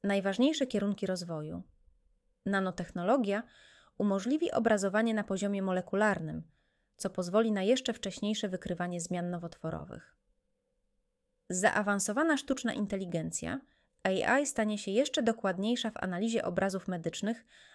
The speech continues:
automatycznie rozpoznając patologie i sugerując optymalne metody leczenia.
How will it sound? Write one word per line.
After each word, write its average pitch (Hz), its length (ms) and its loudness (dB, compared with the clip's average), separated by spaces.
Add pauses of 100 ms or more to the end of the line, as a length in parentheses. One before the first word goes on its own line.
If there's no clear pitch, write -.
automatycznie 196 720 2
rozpoznając 214 580 0
patologie 214 600 0 (380)
i 208 80 -4
sugerując 214 560 2
optymalne 185 560 -2
metody 185 320 -2
leczenia. 185 540 -4